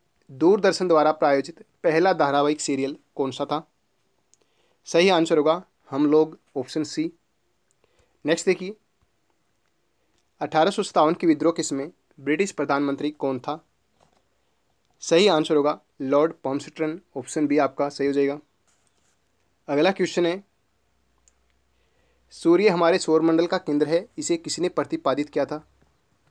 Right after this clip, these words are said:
सही आंसर होगा कोपरनिक्स। ऑप्शन ए कोपरनिक्स के द्वारा कहा गया है सूर्य हमारे सौरमंडल का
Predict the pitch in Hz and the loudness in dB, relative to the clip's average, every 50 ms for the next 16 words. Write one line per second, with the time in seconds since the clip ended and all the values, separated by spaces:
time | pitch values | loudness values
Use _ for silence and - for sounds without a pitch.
0 | _ _ _ _ _ - - 160 170 196 208 180 156 151 151 175 156 143 139 156 | _ _ _ _ _ -4 0 0 2 2 2 0 0 -2 0 0 0 2 2 0
1 | 147 - - 139 131 - 151 151 156 151 - - - - _ _ _ _ _ _ | -2 -2 -6 -6 -2 -2 -2 -2 -2 -4 -4 -10 -20 -20 _ _ _ _ _ _
2 | 135 123 - - 170 170 - 180 151 160 180 - _ _ _ _ _ _ - 147 | -12 -12 -6 -6 -6 -6 -4 -2 -2 -2 -2 -4 _ _ _ _ _ _ -6 -6
3 | 135 - 160 170 170 - - 170 151 139 139 139 147 160 _ - 131 131 139 143 | -2 0 -2 -2 -2 -4 -8 -2 -2 0 0 0 -2 -6 _ -8 -6 -4 -2 -2
4 | 147 156 156 - - 139 139 139 147 139 139 131 127 143 139 - 143 131 131 131 | -2 -4 -4 -6 -8 -6 -2 -2 -2 -2 -2 -4 -4 -6 -6 -8 -8 -8 -6 -6
5 | 127 127 127 135 151 | -6 -8 -4 -4 -4